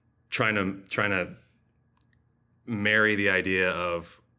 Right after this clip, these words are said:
getting the guys in there doing more prep work in there <clears throat> versus trying to warm them up, you know, a, a general warm up on the field, and, and also taking what the players had come back with and saying, you know,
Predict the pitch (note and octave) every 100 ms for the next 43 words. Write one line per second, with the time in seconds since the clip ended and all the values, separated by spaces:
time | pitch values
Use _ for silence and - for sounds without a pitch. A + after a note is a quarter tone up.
0 | _ - G#2+ G2+ F#2+ F#2 - G2 F#2+ F2+
1 | E2+ F#2 F2+ E2+ F2 F2 - F#2 - F#2
2 | E2 - E2+ E2+ F2 D#2+ D#2 - _ -
3 | - - - - - _ _ - - _
4 | - F#2 - F2 E2 - - _ _ _
5 | _ - G2 F2+ E2+ F2+ E2 E2 - E2+
6 | G2 F#2+ F2+ F2 F2 F2+ F2+ G#2 E2 D#2
7 | - E2+ F#2 - G2 F#2+ E2+ E2 F2 E2+
8 | E2+ - - - _ _ _ - F#2+ F2+
9 | F2+ G2 E2+ D#2+ D#2+ - _ - F#2+ F2+
10 | A2 G2+ G2 - - F#2+ F#2+ F2+ F2+ E2
11 | - _ _ _ - F#2+ - G#2+ G2 F2+
12 | - E2 - - - E2+ F2 E2 F#2+ E2+
13 | F2+ F2 F2 E2 E2+ D#2 D#2